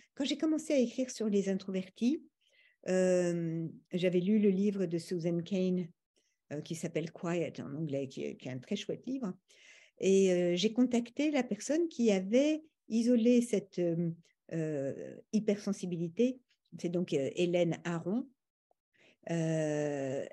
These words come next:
et elle est, elle les appelle en anglais des highly sensitive people. J'aime beaucoup mieux ça. Elle dit hautement sensible. Parce que je ne sais pas pour vous, mais pour moi, hypersensible,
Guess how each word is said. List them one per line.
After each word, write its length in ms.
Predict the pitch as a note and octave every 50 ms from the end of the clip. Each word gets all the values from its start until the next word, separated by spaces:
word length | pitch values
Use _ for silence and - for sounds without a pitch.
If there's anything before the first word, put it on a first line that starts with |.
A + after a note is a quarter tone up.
| - _ _ _ _ _
et 400 | E3+ F#3+ F#3+ F3+ F3 E3 D#3 E3 - - _ _ _
elle 180 | E3 E3+ E3+
est, 220 | F3 E3 E3 - - _
elle 220 | F3+ F3 F3 F3 E3 E3+ - - - -
les 260 | F3 E3+ E3+ E3 -
appelle 340 | D#3+ D#3+ - - A#3+ B3+ A#3
en 140 | G3+ F3 E3
anglais 340 | D#3+ E3 E3 F#3+ A#3 C#4 B3+
des 220 | G3+ F3+ D#3+ - - - - -
highly 400 | C4 C#4 C#4+ A#3+ B3+ B3+ A#3 A3+
sensitive 840 | - - - B3+ A#3+ A#3+ - A#3+ A#3 - - D#3 B2+ B2+ B2+ - -
people. 360 | - - D3+ C3 - - - - - _ _ _ _ - - _ _
J'aime 240 | - D3 F#3 G3 G#3
beaucoup 320 | F#3 F#3 C#4 E4 D#4+ - B3+
mieux 160 | A#3+ A#3 A#3
ça. 260 | A#3 - B3 G3+ E3 D#3+ -
Elle 140 | F#3 F3+ E3+
dit 160 | F#3 F#3 F3+ -
hautement 400 | B3 B3 B3 - B3+ B3+ C4 B3
sensible. 580 | B3 A#3 G#3 G3+ - - G3 F3+ E3+ C#3+ E3 E3 - _ _ _ _ _ _ _ _
Parce 60 | - -
que 80 | F3
je 120 | E3 F#3 G3
ne 40 | -
sais 100 | C4+ C4+
pas 140 | - D4 C#4
pour 200 | - A#3 - G3
vous, 140 | G#3+ B3+
mais 140 | B3+ B3 A#3
pour 180 | A3+ - G#3+ G#3
moi, 220 | A3+ A#3+ C4 C4+ -
hypersensible, 840 | B3+ A#3+ A#3 C#4+ C4+ - - A#3 A#3 A#3+ - B3 C4 C#4 C#4 D4+ D4